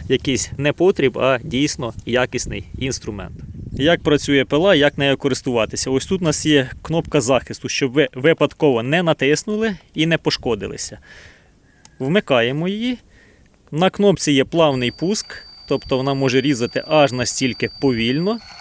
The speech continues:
може різати трошки швидше і можна дати на максимум, що досить є круто. Зручний механізм для зміну полотна.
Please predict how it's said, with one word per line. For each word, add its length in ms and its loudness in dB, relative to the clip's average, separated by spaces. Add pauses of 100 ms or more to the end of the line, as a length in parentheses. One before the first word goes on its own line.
(120)
може 340 2
різати 360 0
трошки 420 2
швидше 580 2 (600)
і 40 0 (120)
можна 380 2
дати 300 4 (420)
на 160 2
максимум, 640 0 (200)
що 260 0
досить 420 -2
є 140 2
круто. 420 -8 (640)
Зручний 480 0
механізм 580 2
для 240 4
зміну 360 0
полотна. 600 -2